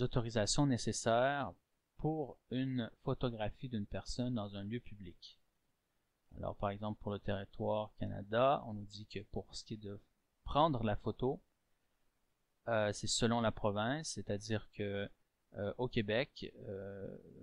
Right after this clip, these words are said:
si vous voulez prendre une photo, si vous êtes dans un lieu public, euh, vous n'avez pas de permission à demander pour prendre la photo, mais dans un lieu privé, euh, le propriétaire du lieu, euh, doit donner son consentement.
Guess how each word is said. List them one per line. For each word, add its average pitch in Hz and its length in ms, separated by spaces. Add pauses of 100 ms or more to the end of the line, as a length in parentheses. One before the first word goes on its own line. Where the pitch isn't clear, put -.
(220)
si - 260
vous 104 140
voulez 101 240
prendre 131 500
une 113 100
photo, 143 520
si - 180
vous 101 80
êtes 101 80
dans 104 220
un 101 100
lieu 110 180
public, 117 600
euh, 95 100 (120)
vous 95 40
n'avez 98 220
pas 107 180
de 101 160
permission 104 560
à 98 80
demander 104 480
pour 107 240 (580)
prendre 131 380
la 101 140
photo, 123 400
mais 117 200
dans 104 220
un 101 80
lieu 113 300 (880)
privé, 120 500 (640)
euh, 101 640
le 104 200
propriétaire 117 1000
du 104 180
lieu, 104 300 (340)
euh, 90 180 (120)
doit 104 300
donner 98 260
son 92 160
consentement. 98 640